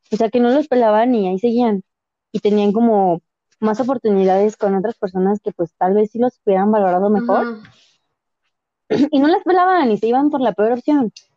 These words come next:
Speaker 1: O bueno, no sé, sí sigue pasando, obviamente, pero yo digo que ya es menos. <laughs> Ya no he escuchado esos casos, o a lo mejor esas personas ya no me cuentan nada porque, pues, ya les da pena ajena a ellos mismos.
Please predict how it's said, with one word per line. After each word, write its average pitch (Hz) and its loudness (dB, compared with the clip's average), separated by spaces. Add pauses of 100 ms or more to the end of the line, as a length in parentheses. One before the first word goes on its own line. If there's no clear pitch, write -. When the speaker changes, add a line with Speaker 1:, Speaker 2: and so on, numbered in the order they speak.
(800)
Speaker 1:
O 226 0
bueno, 262 2
no 285 2
sé, 285 -4
sí 311 0
sigue 302 0
pasando, 208 0
obviamente, 185 0
pero 185 -2
yo 202 0
digo 269 2
que 208 -2
ya 202 0
es 196 -2
menos. 185 -2
<laughs> - -8
Ya 254 2
no 285 4
he - 2
escuchado 233 0
esos 233 0
casos, 202 -4
o 202 -2
a 214 2
lo 233 2
mejor 254 0
esas 294 -6
personas 214 -4
ya 226 0
no 220 -2
me 196 -4
cuentan 208 -2
nada 196 -4
porque, 185 -6 (300)
pues, 208 0
ya 208 2
les 226 0
da 208 0
pena 185 -4
ajena 175 -8
a - -10
ellos 190 -4
mismos. 190 -2